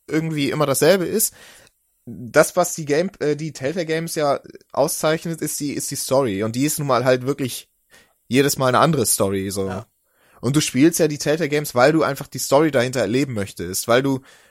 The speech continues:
Speaker 1: darauf Einfluss haben möchtest auf die Story und so weiter und so fort. Deswegen spielst du ja die Telltale Games. Nicht, weil das irgendwie jetzt, äh, <laughs> gameplay-technisch wertvoll wäre.
Speaker 2: Ja, aber das stört mich eben. Bei Monkey Island war's noch ein richtiges Adventure. Du bist rumgerannt, du hast Items gesammelt, du hast mit Gegner,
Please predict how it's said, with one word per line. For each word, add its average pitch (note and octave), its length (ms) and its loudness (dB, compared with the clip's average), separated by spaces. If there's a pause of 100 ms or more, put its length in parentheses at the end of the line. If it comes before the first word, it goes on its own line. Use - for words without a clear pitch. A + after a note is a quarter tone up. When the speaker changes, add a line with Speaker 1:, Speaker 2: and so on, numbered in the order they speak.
(120)
Speaker 1:
darauf B2+ 400 6
Einfluss D3+ 420 2
haben G#2+ 200 0
möchtest G#2 280 -8
auf G2 120 -4
die G#2 100 -10
Story G2 360 -4
und G#2 80 -6
so G2+ 100 -8
weiter G2+ 160 -2
und G#2+ 80 -6
so G2+ 80 -10
fort. F#2+ 280 -8 (680)
Deswegen D3 300 2
spielst C3+ 200 -2
du C3+ 60 2
ja - 20 2
die B2 60 0
Telltale B2 260 -2
Games. F#2+ 160 -8
Nicht, D#3 180 -4
weil C3 120 6
das C#3 160 2
irgendwie C#3 360 0
jetzt, B2 300 2
äh, B2 380 2
<laughs> - 100 -20
gameplay-technisch C#3 840 0
wertvoll G2+ 520 -4 (140)
wäre. G2+ 240 -2
Speaker 2:
Ja, - 60 -4
aber C4 80 0
das A#3+ 120 0
stört C4 280 0
mich A3 100 0
eben. F3+ 100 0
Bei F3 140 0
Monkey F3 360 0
Island A3 440 -4
war's G3 200 -6
noch G3+ 140 -4
ein F#3+ 80 -2
richtiges G#3+ 500 -6
Adventure. G3+ 560 -6
Du C3 100 -12
bist - 280 -12
rumgerannt, F#3 540 0
du D3+ 60 -2
hast - 180 -6
Items F3+ 440 0
gesammelt, D#3+ 400 -2
du C#3 40 -2
hast C3+ 160 -6
mit - 160 -14
Gegner, E3 300 -2